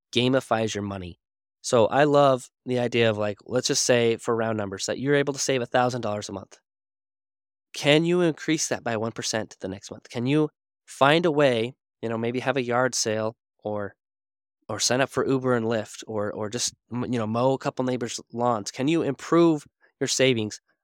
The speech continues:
by one percent each month? So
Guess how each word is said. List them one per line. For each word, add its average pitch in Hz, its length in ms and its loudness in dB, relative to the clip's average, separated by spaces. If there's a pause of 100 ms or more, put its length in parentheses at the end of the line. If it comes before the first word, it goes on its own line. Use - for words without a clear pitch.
(140)
by 110 380 4
one 117 320 -2
percent - 540 -6 (400)
each - 200 -8
month? - 280 -6 (200)
So 98 280 -4